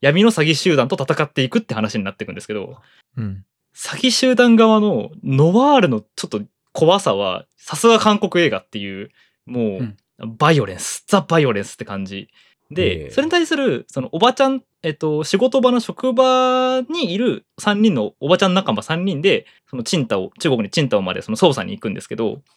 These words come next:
Speaker 1: なんかそこのコメディ感が、交互浴のように<laughs> 迫ってきて、<laughs>か-、風邪ひくわってぐらいな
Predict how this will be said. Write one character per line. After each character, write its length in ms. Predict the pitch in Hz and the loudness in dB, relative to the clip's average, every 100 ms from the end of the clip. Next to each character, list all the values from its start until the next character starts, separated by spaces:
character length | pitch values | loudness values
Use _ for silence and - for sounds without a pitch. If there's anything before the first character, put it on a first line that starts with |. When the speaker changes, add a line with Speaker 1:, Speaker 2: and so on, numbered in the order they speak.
| _ | _
Speaker 1:
な 80 | - | -8
ん 20 | |
か 40 | 143 | -8
そ 120 | - | -2
こ 140 | - | 0
の 240 | 330 320 277 - | 2 2 -2 0
コ 140 | - | 4
メ 140 | 240 233 | 4 4
デ 80 | 226 | 2
ィ 100 | 185 | 0
感 340 | 92 - - - | -4 -8 -14 -4
が、 360 | 147 87 - _ _ | -2 -2 -4 _ _
交 240 | - 302 302 | 2 4 6
互 100 | 294 | 4
浴 160 | 220 | 4
の 80 | 127 | 2
よ 140 | 120 | 2
う 40 | 113 | 2
に 140 | 113 - 185 139 165 | 0 2 0 0 -2
<laughs> 360 | - - - | -4 -8 0
迫 200 | 185 147 | 2 4
っ 60 | 165 | 2
て 120 | 131 | -2
き 80 | - | 0
て、 340 | 147 156 170 175 175 - - - - | 0 2 2 2 0 0 -6 -6 -4
<laughs> 720 | 160 185 147 165 - - - | -4 -4 -4 -6 -4 -8 -8
か-、 200 | - 208 175 - - - | -6 -6 -6 -10 -20 -8
風 280 | - 226 320 | -2 0 -2
邪 20 | |
ひ 80 | - | 0
く 140 | 311 | 4
わ 140 | 202 143 | 4 4
っ 60 | |
て 100 | 143 | 2
ぐ 80 | 160 | 4
ら 100 | 185 | 6
い 80 | |
な 80 | 202 | 4